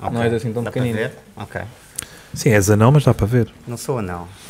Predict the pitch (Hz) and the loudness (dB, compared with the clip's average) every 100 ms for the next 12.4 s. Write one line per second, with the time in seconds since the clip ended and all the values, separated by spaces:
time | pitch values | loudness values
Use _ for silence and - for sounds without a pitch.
0 | - 135 107 120 139 156 147 - 156 139 | -4 0 2 2 2 2 2 0 -2 -2
1 | 107 92 117 - 110 - 110 104 98 95 | -4 -4 -6 -6 -8 -6 -8 -8 -10 -12
2 | - 98 85 - 101 90 82 85 - - | -8 -6 -6 -8 -8 -8 -10 -12 -18 -20
3 | - - - - - - - 107 101 101 | -20 -20 -20 -20 -20 -16 -6 -2 0 -2
4 | 101 - - - - - - - - - | -6 -16 -20 -20 -20 -20 -20 -20 -20 -20
5 | - - 120 98 - - 110 107 107 - | -20 0 0 0 0 4 6 6 4 -2
6 | - - - - - _ _ _ _ - | -10 -20 -20 -20 -20 _ _ _ _ -20
7 | _ - _ _ - - - _ - - | _ -20 _ _ -20 -20 -20 _ -14 -8
8 | 87 95 92 95 98 101 98 95 98 95 | -4 -2 -2 0 0 2 2 2 4 4
9 | 92 92 95 95 92 - - _ - - | 4 4 4 4 0 -6 -20 _ -20 -20
10 | - - - - - _ - - - - | -20 -20 -20 -20 -20 _ -20 -18 -16 -18
11 | - - - - - - - - - - | -20 -20 -20 -20 -18 -18 -20 -20 -20 -20
12 | - 123 98 | -8 -6 -6